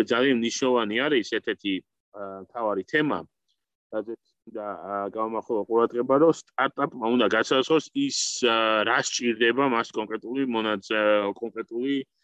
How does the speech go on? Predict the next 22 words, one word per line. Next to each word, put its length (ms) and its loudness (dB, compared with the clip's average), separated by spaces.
ა, 80 -4
მოცემულობისთვის, 840 0
ეგრეთ 220 4
წოდებული 440 -2
smart 480 2
money, 600 4
თუ, 80 2
ანუ, 180 2
smart 320 -2
money-ს 280 0
განსაზღვრავ 600 2
ისეთი 440 -2
ინვესტორი, 640 4
რომელიც 680 4
არა 240 2
მარტო 340 0
თანხობრივად, 760 6
არამედ 420 2
თავისი 440 2
რესურსებით, 800 0
იმით, 480 -2
რომ 260 4